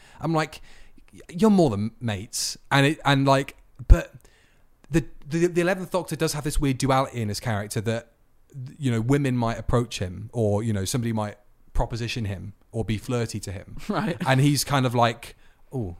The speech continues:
Speaker 1: I don't know how to react to this." And he's really socially awkward, like a, like a small child.
Speaker 2: Yeah, yeah, yeah.
Speaker 1: And he's got great, like, when he picks up the glass of wine in the lodger,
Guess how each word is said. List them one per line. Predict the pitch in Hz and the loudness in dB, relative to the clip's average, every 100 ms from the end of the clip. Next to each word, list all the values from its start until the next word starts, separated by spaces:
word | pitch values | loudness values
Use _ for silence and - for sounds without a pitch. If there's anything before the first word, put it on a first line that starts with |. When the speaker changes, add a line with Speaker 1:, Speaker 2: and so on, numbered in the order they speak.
| - | -12
Speaker 1:
I | 107 | -6
don't | 110 117 | -6 -4
know | 113 | -4
how | 104 | -4
to | 98 107 | -8 -10
react | 104 104 - - | -6 -6 -6 -8
to | 107 | -10
this." | 95 110 - | -8 -6 0
And | 117 | 2
he's | 110 | 2
really | 123 117 | 2 2
socially | 143 120 113 120 | 2 0 0 -2
awkward, | 123 117 104 | -2 -4 -2
like | 123 | 0
a, | 170 - | 0 0
like | 170 175 | 0 0
a | - | -2
small | - 185 165 | -2 -2 -2
child. | 196 139 87 95 | -2 -4 -8 -10
Speaker 2:
Yeah, | 202 190 | -2 0
yeah, | 156 | 0
yeah. | 135 | 2
Speaker 1:
And | 156 | 2
he's | 156 | 2
got | 175 151 | -2 2
great, | 175 175 160 | 2 2 2
like, | 156 147 | 2 2
when | 151 143 | 0 -2
he | |
picks | 135 151 151 | -2 -4 -6
up | |
the | 135 | -2
glass | 139 127 - | 2 2 2
of | 127 | 0
wine | 120 95 92 - - | -2 -2 -8 -16 -10
in | 127 | -4
the | 117 | 0
lodger, | 120 117 101 | 2 0 -6